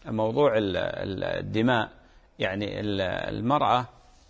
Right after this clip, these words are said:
آه، إذا، إذا نزل عليها الدم الصريح،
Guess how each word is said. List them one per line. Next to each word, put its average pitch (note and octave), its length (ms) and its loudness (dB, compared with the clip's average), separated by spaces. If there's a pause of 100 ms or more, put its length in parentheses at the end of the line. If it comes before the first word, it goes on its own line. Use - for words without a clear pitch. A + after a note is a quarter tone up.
آه، F2+ 680 0
إذا، G2+ 220 2
إذا G#2 320 0
نزل A#2+ 380 2
عليها G2 760 0
الدم B2 320 2
الصريح، A2+ 580 2